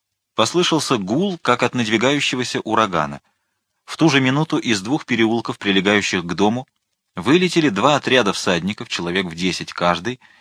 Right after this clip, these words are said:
и, сомкнувшись, окружили Д'Артаньяна и Планше со всех сторон. «Ого!» —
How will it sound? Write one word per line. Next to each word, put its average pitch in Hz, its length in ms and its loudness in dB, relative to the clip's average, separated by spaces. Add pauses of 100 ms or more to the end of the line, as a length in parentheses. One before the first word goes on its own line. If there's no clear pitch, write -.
(180)
и, 113 140 0
сомкнувшись, 139 880 0 (120)
окружили 113 540 2
Д'Артаньяна 107 640 0
и 98 100 -4
Планше 98 440 -2
со 110 120 -4
всех - 240 -4
сторон. 82 400 -4 (680)
«Ого!» — 107 500 0